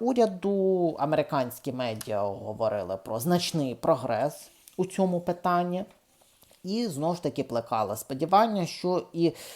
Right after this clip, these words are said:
решта шість законопроєктів будуть ухвалені ось до цієї дати, двадцять другого березня. Але ми бачимо, є певні труднощі саме з Департаментом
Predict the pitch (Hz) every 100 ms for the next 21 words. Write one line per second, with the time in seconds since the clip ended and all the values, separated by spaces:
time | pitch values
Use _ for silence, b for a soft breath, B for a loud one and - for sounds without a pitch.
0 | B B B _ _ 156 175 135 - -
1 | - 120 - 170 131 131 175 196 220 -
2 | 214 135 151 165 143 - 127 - 165 190
3 | 196 170 160 156 117 160 165 135 131 -
4 | 123 123 120 147 180 190 196 190 - -
5 | 139 143 135 117 123 139 131 127 113 113
6 | 90 120 117 104 107 170 190 131 131 120
7 | 143 - 143 127 123 139 139 135 120 123
8 | 127 123 190 240 202 180 - 151 156 170
9 | 175 170 131 143 202 202 B B - 208
10 | 160 - - 151 151 160 170 - 190 208